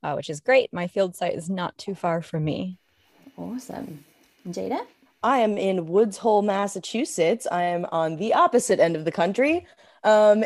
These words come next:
Speaker 3: and my field station is also very close to me. Honestly, I just gotta get out in the boat and go and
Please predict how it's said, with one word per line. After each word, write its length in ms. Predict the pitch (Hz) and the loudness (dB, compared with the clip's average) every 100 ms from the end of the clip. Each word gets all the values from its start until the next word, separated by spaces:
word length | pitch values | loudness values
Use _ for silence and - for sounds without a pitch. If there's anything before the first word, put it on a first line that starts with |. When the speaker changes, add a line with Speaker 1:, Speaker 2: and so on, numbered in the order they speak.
| - | 4
Speaker 3:
and 420 | 208 214 208 190 | 4 4 0 2
my 220 | 214 269 | 4 4
field 280 | - 233 226 | 4 2 2
station 360 | - 233 226 240 | 2 0 2 -2
is 120 | 233 | 0
also 360 | - 247 233 185 | 2 2 2 0
very 240 | 170 160 | 2 0
close 360 | 160 165 170 - | 0 -2 -2 -4
to 100 | 190 | -2
me. 280 | 208 247 - 175 | 2 2 2 -2
Honestly, 360 | 196 208 233 | -2 2 4
I 40 | 226 | 4
just 160 | 196 | 2
gotta 220 | 202 185 | 2 2
get 180 | 185 190 | 4 4
out 180 | 190 185 | 6 4
in 60 | 180 | 0
the 80 | |
boat 420 | 175 190 202 196 - - | 2 4 6 4 0 -4
and 540 | 165 160 147 147 147 _ _ _ _ _ _ _ | -2 -2 -4 -8 -12 _ _ _ _ _ _ _
go 500 | 190 185 156 139 160 190 - | 6 6 6 4 -4 -12 -6
and 300 | 160 156 | -4 -4